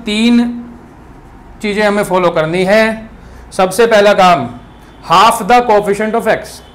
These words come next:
एक्स का coefficient क्या है?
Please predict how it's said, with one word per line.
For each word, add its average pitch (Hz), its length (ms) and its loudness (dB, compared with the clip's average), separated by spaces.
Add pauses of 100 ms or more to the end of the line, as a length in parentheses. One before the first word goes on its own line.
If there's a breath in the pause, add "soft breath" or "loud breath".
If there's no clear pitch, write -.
(1200)
एक्स 196 260 0
का 247 120 4
coefficient 240 500 2
क्या 226 160 4
है? 170 160 2